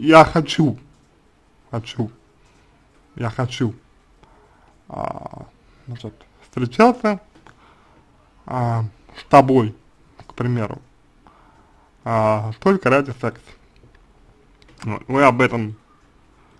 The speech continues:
а, девушка, говорите. Вот.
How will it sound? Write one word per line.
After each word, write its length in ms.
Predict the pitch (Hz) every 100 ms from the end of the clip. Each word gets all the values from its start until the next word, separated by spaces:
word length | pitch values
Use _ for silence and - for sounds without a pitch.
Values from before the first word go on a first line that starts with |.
| _ _ - _ _ _ -
а, 280 | 120 117 117
девушка, 760 | 135 139 113 - - - 113 98 _ _ _ _ _ _ _ _ _ -
говорите. 560 | - 143 196 254 233 202 _ _ _ _ _ _ _ _ _ _ _ _ _ _ _ _ _ - - _ _ _ _ _ _ -
Вот. 340 | 139 139